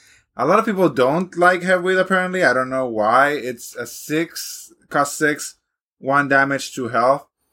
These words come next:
It is unique, right? So there's that to it. But I really like recovering things, so Hedwig is really,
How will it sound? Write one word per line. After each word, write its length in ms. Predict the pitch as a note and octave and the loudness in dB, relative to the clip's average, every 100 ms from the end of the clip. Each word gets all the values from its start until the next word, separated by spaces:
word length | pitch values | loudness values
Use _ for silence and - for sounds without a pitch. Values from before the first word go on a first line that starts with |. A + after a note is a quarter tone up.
| _ - | _ -4
It 200 | D3+ D#3 | 0 4
is 240 | E3+ E3 | 4 2
unique, 420 | D3 C3 C3 C#3 C3+ | -4 -4 -6 -6 0
right? 260 | B2+ C3 | 2 2
So 120 | C3+ | -2
there's 200 | A#2 A#2 G#2 | -6 -6 -2
that 200 | A#2 A#2 | -2 -2
to 220 | C3 B2 | -2 -2
it. 80 | A#2+ _ _ _ _ _ | -4 _ _ _ _ _
But 280 | C#3 C#3 C#3 | 4 4 4
I 140 | B2 B2+ | 0 -2
really 320 | A#2+ C3+ C3+ | -4 -2 2
like 200 | B2+ A#2+ | 2 0
recovering 420 | A#2+ - B2 A#2+ | -6 -4 -4 -4
things, 300 | A#2 C#3 C3+ | -6 -8 -4
so 140 | C3 A#2 | -4 0
Hedwig 320 | A#2+ A#2+ B2 | -2 -4 -8
is 180 | A2+ G#2 | -8 -10
really, 240 | A#2 A#2 | -8 -8